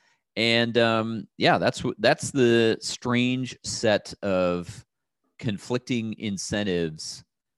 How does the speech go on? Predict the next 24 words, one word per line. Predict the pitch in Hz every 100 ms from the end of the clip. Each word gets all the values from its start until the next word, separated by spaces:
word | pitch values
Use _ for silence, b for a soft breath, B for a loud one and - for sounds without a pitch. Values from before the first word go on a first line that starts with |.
| _ -
that | 92 90 82
you're | 87 101
up | 110
against. | 82 78 78 - - - _ _ _ -
And | 87 87 90
the | 85
sausage | - 101 - 113 95
that | 101
comes | - 117 110
out | 110
the | 110 113
other | 120
side, | 117 117 107 135 156 165 b b b b b
I | - 101
guess, | 110 127 -
is | 123 104
these | 110 113 113 107 - _ _ _ _
weird | 98 107 113 127 127 104
and | 127 110
bad | 98 101 110 107 -
takes | 127 107 - - -
on | 95 95 90 85
Bitcoin. | 123 - 95 90 87 87 -
And | 85 90 90 90